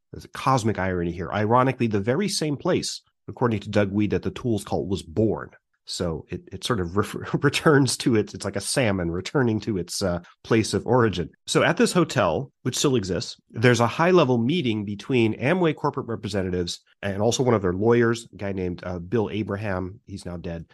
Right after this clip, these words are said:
So they're on one side, and then the tools business kingpins, including Dexter Yeager and several others, are on the other side. This meeting was caught on tape.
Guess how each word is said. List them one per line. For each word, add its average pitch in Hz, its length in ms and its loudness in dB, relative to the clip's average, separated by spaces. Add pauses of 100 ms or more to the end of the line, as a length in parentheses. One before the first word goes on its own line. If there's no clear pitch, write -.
(340)
So 104 180 -2
they're 131 240 4
on 131 140 6
one 117 160 4
side, 95 420 -2
and 101 100 -6
then 101 180 2
the 98 200 0
tools 139 400 0
business 113 320 0
kingpins, 101 540 -4
including 90 400 -6
Dexter 95 400 -4
Yeager 85 440 -4
and 85 240 -8
several 82 300 -8
others, 78 400 -8
are 95 160 -10
on 85 80 -8
the 82 80 -8
other 76 140 -12
side. - 260 -12 (380)
This 143 200 2
meeting 165 220 8
was 120 140 4
caught - 240 -2
on 85 120 -2
tape. - 440 -10